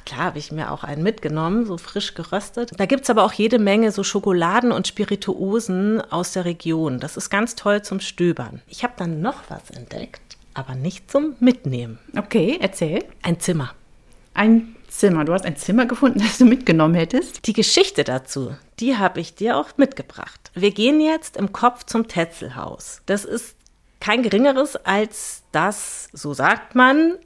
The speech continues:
Speaker 1: älteste erhaltene Bürgerhaus Sachsens. Und es heißt so, weil im Jahr sechzehn, vierzehnhundertsechzig, Entschuldigung, Johann Tetzel dort geboren wurde.
Speaker 2: Johann Tetzel, okay, das sagt mir jetzt erstmal nichts. Äh, erklär mal kurz, wer das war.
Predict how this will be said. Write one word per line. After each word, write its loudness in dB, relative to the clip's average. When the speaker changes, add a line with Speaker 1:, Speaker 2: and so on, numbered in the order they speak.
Speaker 1:
älteste 0
erhaltene 0
Bürgerhaus 0
Sachsens. -10
Und -4
es -6
heißt -4
so, 0
weil 4
im -2
Jahr 0
sechzehn, -4
vierzehnhundertsechzig, -2
Entschuldigung, 0
Johann 2
Tetzel -4
dort -8
geboren -10
wurde. -20
Speaker 2:
Johann -2
Tetzel, -8
okay, -2
das 0
sagt -4
mir 2
jetzt -4
erstmal -2
nichts. 0
Äh, 0
erklär 0
mal 0
kurz, 0
wer 2
das -4
war. -2